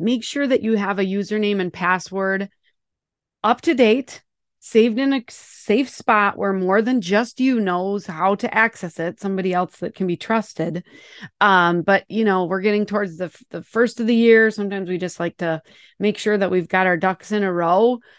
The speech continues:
uh, this time of year. And so that is my request is, where are your passwords? Where are they saved? Do you know where they're at? Do other, does at least one other person know where they're at in case, uh, something would happen and,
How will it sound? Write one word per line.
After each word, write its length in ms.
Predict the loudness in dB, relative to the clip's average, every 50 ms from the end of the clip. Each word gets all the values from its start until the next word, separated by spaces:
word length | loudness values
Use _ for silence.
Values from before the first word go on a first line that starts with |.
| _ _ _ _ -6
uh, 240 | -4 -2 0 0 -2
this 200 | -2 -4 -6 -4
time 260 | -2 0 0 2 0
of 140 | 0 0 0
year. 300 | 2 2 4 4 4 2
And 240 | 0 -2 -6 -8 -6
so 400 | -6 -4 -2 0 0 0 -2 -4 -6
that 320 | -6 -4 -4 -4 -4 -4
is 180 | -6 -6 -6 -4
my 140 | -4 -2 -2
request 560 | -2 -4 -6 -4 -4 -4 -4 -4 -4 -6 -4
is, 280 | -4 -4 -4 -6 -10 -14 -20 _ _
where 280 | -6 -2 0 0 2 4
are 100 | 4 4
your 120 | 4 2
passwords? 800 | 2 2 2 2 2 0 -2 -2 0 0 0 -2 -4 -8 -16 -20 _ _ _ _ _ _ _ _ _
Where 200 | -2 2 4 4
are 80 | 6
they 160 | 6 6 4 4
saved? 720 | 2 0 2 4 4 4 4 4 2 0 -4 -12 -20 -20 _ _ _ _ _ _ _ _ -8
Do 120 | -4 -2
you 180 | 0 2 2 4
know 220 | 4 4 4 4
where 180 | 4 4 4 4
they're 240 | 4 2 2 2 0
at? 480 | 0 0 -2 -2 -4 -6 -10 -18 -20 _ _ _ _ _
Do 140 | -8 -6 -4
other, 320 | -4 -2 0 0 0 -2 -4 -10 -10 -6
does 200 | -6 -4 -2 -2
at 100 | -2 0
least 240 | -2 -2 -4 -4 -2
one 240 | 0 2 2 2
other 180 | 2 0 -2 -2
person 480 | -4 -4 -4 -4 -2 -2 -2 -2 0 0
know 140 | 0 0
where 200 | 0 -2 -2 -2
they're 260 | -4 -4 -6 -6 -6 -6
at 260 | -6 -4 -4 -4 -4
in 180 | -4 -4 -6
case, 500 | -4 -4 -2 -2 -2 -2 -4 -6 -12 -16 -18 _ _ -20 -20 -20 -20 -20 -14 -6 -2
uh, 220 | 0 0 0 0
something 400 | -2 -2 -2 -2 -2 0 0 0 0
would 100 | 0 -2
happen 500 | -2 -2 -2 -2 -2 -4 -4 -2 -2 -2
and, 400 | -2 -2 -2 -2 -2 -4 -6